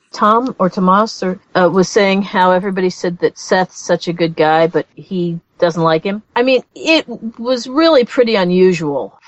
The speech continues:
for Seth to want to bury the guy or want to do the right thing for this guy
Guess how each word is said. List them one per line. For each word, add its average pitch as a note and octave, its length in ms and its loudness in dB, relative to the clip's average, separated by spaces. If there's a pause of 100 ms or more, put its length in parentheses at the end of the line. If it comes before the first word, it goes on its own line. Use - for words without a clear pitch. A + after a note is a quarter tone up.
for F3+ 320 2
Seth G3 440 -2 (200)
to E3+ 540 0
want F#3 220 0
to E3 60 0
bury F#3+ 400 0
the F#3 80 -4
guy F3 640 2
or D3+ 280 -4
want D#3+ 380 -6
to D3+ 440 -4 (180)
do A#3 200 0
the G#3+ 120 2
right G#3+ 260 2
thing E3+ 580 -4
for F3+ 100 -6
this D#3+ 200 0
guy D3+ 460 0